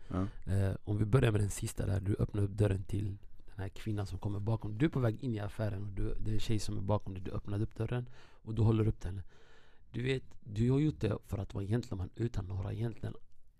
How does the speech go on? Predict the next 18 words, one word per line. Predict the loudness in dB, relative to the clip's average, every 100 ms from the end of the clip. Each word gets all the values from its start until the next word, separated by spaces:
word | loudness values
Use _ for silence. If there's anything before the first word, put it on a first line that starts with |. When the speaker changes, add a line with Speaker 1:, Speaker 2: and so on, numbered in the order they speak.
| -4
Speaker 2:
ambitioner, | 4 4 4 2 0 0 2 2 2 0
ingen | -2 -2
sexuell | -6 -8 -4 2 2 4
tension, | 4 2 2 -2 -2
ingenting. | -4 -2 2 10
Speaker 1:
Du |
har | 12 12
Speaker 2:
Bara | 12
Speaker 1:
inga, | 12 10
inga | 8 8 10 8 8
Speaker 2:
inga | 10
Speaker 1:
backthoughts, | 10 10 10
Speaker 2:
intentions. | 10 8 4 6
Speaker 1:
intention, | 6 6 4 4
okej. | 4 4
Speaker 2:
Inga, | 4 -2 -10 -12 -8
förstår | -6 4 6
du? | 6